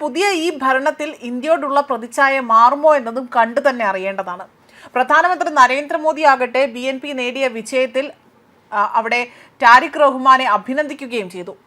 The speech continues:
ജനാധിപത്യ പുരോഗമന ബംഗ്ലാദേശിനുള്ള എല്ലാ പിന്തുണയും തുടരുമെന്നും അതേപോലെ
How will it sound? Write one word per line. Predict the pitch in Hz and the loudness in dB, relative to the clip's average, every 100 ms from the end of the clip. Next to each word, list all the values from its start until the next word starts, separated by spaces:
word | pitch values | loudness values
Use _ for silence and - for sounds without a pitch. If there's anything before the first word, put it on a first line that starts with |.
| 180 | -10
ജനാധിപത്യ | 226 214 240 254 254 254 254 | -2 2 2 2 -4 -2 -2
പുരോഗമന | 240 220 233 247 254 254 269 | -2 0 0 0 -2 -2 -4
ബംഗ്ലാദേശിനുള്ള | 226 220 226 262 277 302 285 269 240 | -4 -8 2 2 2 -4 -6 -4 -4
എല്ലാ | 220 214 269 | -4 2 2
പിന്തുണയും | 302 269 254 247 240 247 | 2 -2 -8 -8 -8 -10
തുടരുമെന്നും | 226 214 269 269 220 185 _ _ _ - - | -4 -2 -2 -4 -8 -10 _ _ _ -8 2
അതേപോലെ | 214 254 285 285 | 4 4 4 2